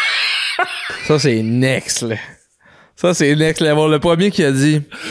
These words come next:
Speaker 2: Ouais. »
Speaker 1: Ah, je pense qu'on est capable.
Speaker 2: Je pense
Speaker 1: Les
Speaker 2: qu'on est
Speaker 1: Russes
Speaker 2: capable
Speaker 1: vont y
Speaker 2: d'aller
Speaker 1: aller
Speaker 2: sur la
Speaker 1: avant nous autres,
Speaker 2: Lune.
Speaker 1: on va y aller avant eux autres. Euh,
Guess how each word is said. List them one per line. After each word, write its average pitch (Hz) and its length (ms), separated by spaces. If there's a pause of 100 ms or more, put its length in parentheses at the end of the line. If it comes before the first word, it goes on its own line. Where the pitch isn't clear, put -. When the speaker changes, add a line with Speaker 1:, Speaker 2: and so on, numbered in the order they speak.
(120)
Speaker 2:
Ouais. » 139 180 (400)
Speaker 1:
Ah, 110 360
je - 60
pense 113 180
qu'on 107 100
est 95 80
capable. 85 240
Speaker 2:
Je 117 40
pense 143 120
Speaker 1:
Les - 60
Speaker 2:
qu'on 143 60
est - 20
Speaker 1:
Russes 127 80
Speaker 2:
capable 135 180
Speaker 1:
vont 131 60
y - 20
Speaker 2:
d'aller 131 60
Speaker 1:
aller 131 60
Speaker 2:
sur 139 80
la 120 60
Speaker 1:
avant 113 60
nous 117 60
autres, 123 80
Speaker 2:
Lune. 123 80
Speaker 1:
on - 20
va 87 60
y 85 60
aller 82 100
avant 82 160
eux 67 140
autres. - 180 (340)
Euh, 98 800